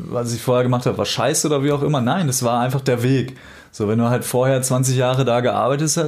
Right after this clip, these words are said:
hast, dann war das halt dein Weg. Doch wenn du wirklich was aus deinem Leben machen willst, dein Potenzial weiter fördern willst, dann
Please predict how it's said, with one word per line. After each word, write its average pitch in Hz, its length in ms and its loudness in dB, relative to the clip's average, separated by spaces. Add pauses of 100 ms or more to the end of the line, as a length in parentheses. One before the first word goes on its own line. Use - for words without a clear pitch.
hast, 143 340 -2
dann 123 140 0
war 120 140 2
das 131 180 -2
halt 131 160 -2
dein 123 180 0
Weg. 156 260 0 (680)
Doch 113 420 -4 (200)
wenn 117 240 -2
du 117 160 0
wirklich 113 380 -4 (760)
was 127 320 0
aus 120 140 0
deinem 120 240 2
Leben 123 200 2
machen 160 240 2
willst, 127 180 0
dein 113 120 0
Potenzial 120 720 0 (340)
weiter 113 440 -2
fördern 143 400 0
willst, 101 260 -2
dann 101 220 -2